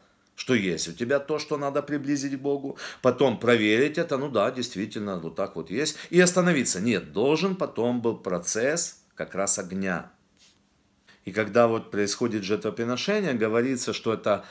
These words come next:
вот хлеб Всевышнего, да, что Всевышнему нравится это, то, что делает этот человек. Понятно, что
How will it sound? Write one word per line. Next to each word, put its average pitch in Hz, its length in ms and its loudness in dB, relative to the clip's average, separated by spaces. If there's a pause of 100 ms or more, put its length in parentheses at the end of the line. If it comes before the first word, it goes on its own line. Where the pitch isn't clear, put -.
(180)
вот 101 240 -4 (140)
хлеб 131 480 2
Всевышнего, 95 840 0
да, 90 200 -4
что 87 400 -6
Всевышнему 117 560 0
нравится 123 640 4
это, 85 240 -4
то, 117 180 -2
что 107 200 -4
делает 92 340 -2
этот 87 220 -6
человек. 76 560 -6
Понятно, 92 480 -2
что 78 260 -8